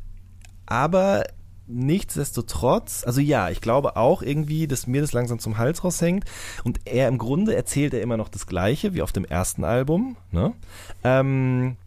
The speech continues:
aber ich finde, es hat irgendwie an, ähm, an Persönlichkeit verloren, an Charme, irgendwie an so einer Verletzlichkeit oder was auch immer. Man, man hört diesen Songs allen an, dass er weiß, wie das geht und weiß, was die Leute von ihm wollen.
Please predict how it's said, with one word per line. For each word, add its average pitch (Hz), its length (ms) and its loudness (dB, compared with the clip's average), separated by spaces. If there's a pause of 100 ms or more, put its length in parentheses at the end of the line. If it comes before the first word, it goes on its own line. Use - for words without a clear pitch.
(220)
aber 127 640 4
ich - 180 -6
finde, 220 420 2
es - 240 -2
hat 156 120 -2
irgendwie 143 640 -2
an, 131 480 0 (640)
ähm, 110 760 2
an 110 140 -2
Persönlichkeit 123 1080 2
verloren, 85 680 2
an 113 140 0
Charme, 127 640 2
irgendwie 104 480 -2
an 113 420 0 (280)
so - 80 -4
einer 117 180 2
Verletzlichkeit 123 1040 0
oder 98 160 -2
was 110 160 -2
auch 110 100 -4
immer. 120 400 2
Man, 110 220 0
man 120 240 2
hört 165 340 2
diesen 135 260 0
Songs 160 500 -2
allen 127 300 0
an, 131 240 0
dass 117 160 -4
er 101 160 -2
weiß, 113 320 2
wie 117 60 -2
das 110 240 -2
geht 123 240 -4
und 104 100 -4
weiß, 110 220 0
was - 80 -8
die - 80 -8
Leute 101 240 0
von - 160 -2
ihm 190 140 -2
wollen. 160 280 2